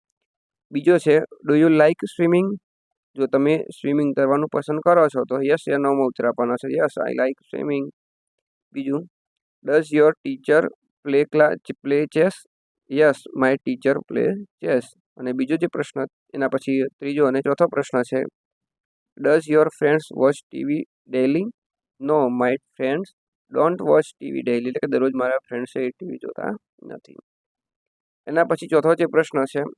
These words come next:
એમાં ખાલી જગ્યાઓ અહીંયા આપેલી છે અને એ તમારે ડાયલોગ છે, એની અંદર ખાલી જગ્યાઓ પૂરી અને ડાયલોગ છે, એના વાક્યો છે, એ પૂરા કરવાના છે. અને જે અહીંયા નીચે આપેલા છે કૌંસની અંદર વાક્યો છે, એમાંથી યોગ્ય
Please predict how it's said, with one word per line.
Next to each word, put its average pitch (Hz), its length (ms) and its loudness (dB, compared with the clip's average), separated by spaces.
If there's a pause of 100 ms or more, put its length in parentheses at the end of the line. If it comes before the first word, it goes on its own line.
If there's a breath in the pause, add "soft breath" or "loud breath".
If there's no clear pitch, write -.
(260)
એમાં 143 180 -4
ખાલી 139 240 -2
જગ્યાઓ 147 260 2
અહીંયા 147 140 0
આપેલી 147 280 0
છે 156 160 -10 (420)
અને 135 340 0
એ 143 100 -2
તમારે 139 340 2
ડાયલોગ 135 340 2 (120)
છે, 139 100 0
એની 135 160 0
અંદર 139 120 -2
ખાલી 131 320 -2
જગ્યાઓ 139 200 0
પૂરી 151 240 -2
અને 135 140 0
ડાયલોગ 127 260 0
છે, 139 160 -8
એના 131 180 -2 (640)
વાક્યો 131 280 -4
છે, 156 120 0
એ 147 40 4
પૂરા 143 280 0
કરવાના 156 320 2
છે. 160 140 -4 (560)
અને 123 220 -4
જે 131 140 0
અહીંયા 156 200 2
નીચે 143 260 2
આપેલા 147 260 2
છે 143 140 -6
કૌંસની 127 360 -2
અંદર 123 160 0
વાક્યો 117 300 -2
છે, - 180 -12
એમાંથી 151 280 -2
યોગ્ય 143 260 -2